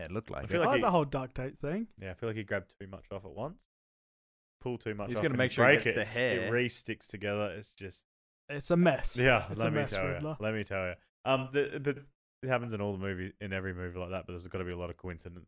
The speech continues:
Speaker 2: things that happen to make him do well, right?
Speaker 3: Yeah.
Speaker 2: Like, certain people, like, getting in the back of someone's car. What if he fucking sees him before he gets in his car? I know that's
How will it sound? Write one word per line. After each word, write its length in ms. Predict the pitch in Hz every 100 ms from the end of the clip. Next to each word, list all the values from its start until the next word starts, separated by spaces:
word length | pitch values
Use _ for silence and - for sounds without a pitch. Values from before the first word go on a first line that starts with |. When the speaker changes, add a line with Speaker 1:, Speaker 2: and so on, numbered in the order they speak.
| -
Speaker 2:
things 200 | 87 85
that 80 | 87
happen 260 | 90 87
to 80 | 90
make 280 | 87 85 -
him 260 | 90 82 82
do 160 | 82
well, 300 | 85 85 78 _
right? 80 | 73 _ _ _ _ _ _ -
Speaker 3:
Yeah. 200 | 165 156
Speaker 2:
Like, 120 | 120
certain 280 | - 113 107
people, 440 | 110 104 98 92 87 _ -
like, 180 | 110 -
getting 260 | 127 131 127
in 60 |
the 80 | 107
back 220 | 104 101
of 60 | 98
someone's 300 | 104 95 90
car. 200 | 117 95
What 140 | 117
if 80 | 143
he 80 | 113
fucking 320 | - 123 104
sees 240 | 117 117
him 60 | 107
before 240 | 95 107
he 40 | 101
gets 160 | 98
in 80 | 98
his 140 | 92 -
car? 220 | 90 82
I 40 |
know 100 | 95
that's 180 | 92 -